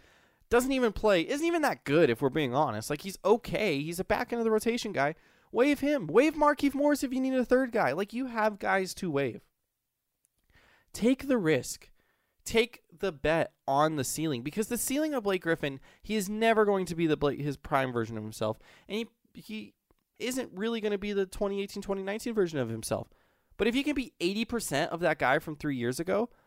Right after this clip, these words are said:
this is the third or fourth best player on the Lakers, maybe fifth. And this is a guy who can maybe score sixteen points with six boards and four assists and be a decent shooter,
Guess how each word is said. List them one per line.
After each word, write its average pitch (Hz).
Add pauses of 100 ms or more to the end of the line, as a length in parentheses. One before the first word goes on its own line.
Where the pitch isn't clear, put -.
(400)
this 285
is 415
the 370
third 220
or 208
fourth 196
best 202
player 202
on 190
the 185
Lakers, 185 (200)
maybe 185
fifth. - (360)
And 233
this 269
is 285
a 262
guy 220
who 220
can 220
maybe 220
score 277 (300)
sixteen -
points 202
with 180
six -
boards 170
and 147 (100)
four 165
assists 147
and 147
be 196
a 180
decent 185
shooter, 170